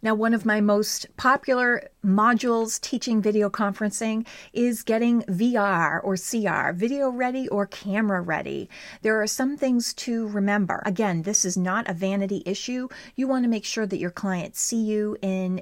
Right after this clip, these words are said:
a good and positive light. Speaking of lights, let's talk about a ring light. You can get a ring light to help you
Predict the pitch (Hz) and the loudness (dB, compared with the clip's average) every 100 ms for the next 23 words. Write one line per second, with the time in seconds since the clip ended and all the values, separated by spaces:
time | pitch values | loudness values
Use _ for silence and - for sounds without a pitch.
0 | - 180 170 170 - - - 240 233 202 | -6 -6 -4 -4 -6 -14 -8 -2 0 0
1 | 185 170 175 170 - 160 170 170 170 160 | -2 -4 -6 -8 -8 -10 -8 -6 -6 -6
2 | - - - - - - 392 480 320 180 | -10 -14 -18 -18 -10 0 0 2 -2 -2
3 | 160 156 - - - - - - - - | -4 -4 -4 -6 -8 -14 -20 -20 -20 -20
4 | _ - 233 - 269 262 240 240 214 202 | _ -4 -2 -2 -2 0 2 2 2 2
5 | 262 262 170 143 - - - _ - 214 | 2 4 2 0 -6 -12 -16 _ -8 0
6 | 220 190 170 185 285 285 262 254 - - | 2 2 0 2 2 4 2 2 -4 -14
7 | - 226 214 240 - 226 220 | -10 -6 -4 -6 -4 -4 -4